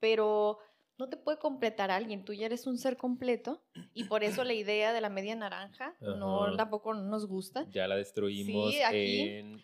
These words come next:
Speaker 1: falsos
Speaker 2: ideales.
Speaker 1: ideales del
Speaker 2: Ajá.
Speaker 1: amor, falsos ideales del amor, aquí se los dejamos, no lo, no lo recomendamos porque dependemos, codependencia,
Speaker 2: Ujú.
Speaker 1: otro episodio.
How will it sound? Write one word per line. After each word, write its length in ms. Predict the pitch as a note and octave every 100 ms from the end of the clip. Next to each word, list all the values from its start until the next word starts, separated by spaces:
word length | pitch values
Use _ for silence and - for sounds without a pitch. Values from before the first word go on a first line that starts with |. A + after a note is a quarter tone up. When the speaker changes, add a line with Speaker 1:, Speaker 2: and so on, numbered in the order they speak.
| _
Speaker 1:
falsos 240 | A#3+ A#3
Speaker 2:
ideales. 180 | A3 G3+
Speaker 1:
ideales 600 | A#3 A3+ G#3+ G#3+ G#3+ - -
del 160 | G#3+
Speaker 2:
Ajá. 100 | G3
Speaker 1:
amor, 160 | G3 F#3
falsos 300 | G#3+ A3+ A3+
ideales 280 | G#3+ F#3 G3+
del 120 | G#3
amor, 200 | E3+ F3+
aquí 120 | F#3+
se 140 | G3+
los 100 | A3+
dejamos, 460 | G#3 G3 G3 A#3 B3+
no 460 | A#3 A3+ A3+ A3+ A3
lo, 280 | A#3 A#3 G3
no 200 | A3+ A3
lo 140 | A#3
recomendamos 640 | B3 B3+ C4 B3+ A#3 A#3
porque 440 | - A#3 A3 A3 -
dependemos, 1000 | G#3+ A3+ - G#3 G3 G#3 C4 A#3 - - _
codependencia, 840 | G#3 G3+ G3 F#3+ F3 F3 A#3 B3+
Speaker 2:
Ujú. 120 | A3 A3+
Speaker 1:
otro 420 | A3+ B3 C#4 E4+
episodio. 680 | D#4+ D#4+ C#4 - C4 F#4 D#4+